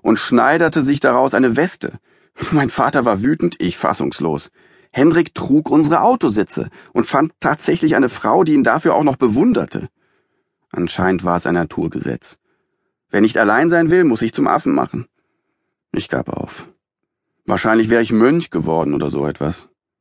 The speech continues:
Aber dann kam der Roboter. Ich erfuhr, dass Lina in die Theater A G ging. Ohne sie wäre ich nie auf die Idee gekommen, dort mitzumachen.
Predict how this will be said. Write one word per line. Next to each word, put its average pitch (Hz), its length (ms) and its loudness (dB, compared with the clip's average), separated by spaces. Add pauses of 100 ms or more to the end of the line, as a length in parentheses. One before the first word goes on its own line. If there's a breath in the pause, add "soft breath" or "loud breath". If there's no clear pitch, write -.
(760)
Aber 101 140 0
dann 143 140 2
kam 165 160 0
der 156 100 2
Roboter. 80 460 -4 (1300 soft breath)
Ich 156 120 2
erfuhr, 208 280 0
dass 156 220 0
Lina 180 320 2
in - 100 0
die 98 100 -2
Theater - 520 -2
A - 80 -4
G 76 180 -6
ging. - 340 -4 (600)
Ohne 104 240 4
sie 98 220 0
wäre 85 100 2
ich - 140 -4
nie 117 100 6
auf 82 100 -2
die 87 100 -2
Idee 98 180 2
gekommen, 90 300 0
dort 76 120 -2
mitzumachen. 60 540 -4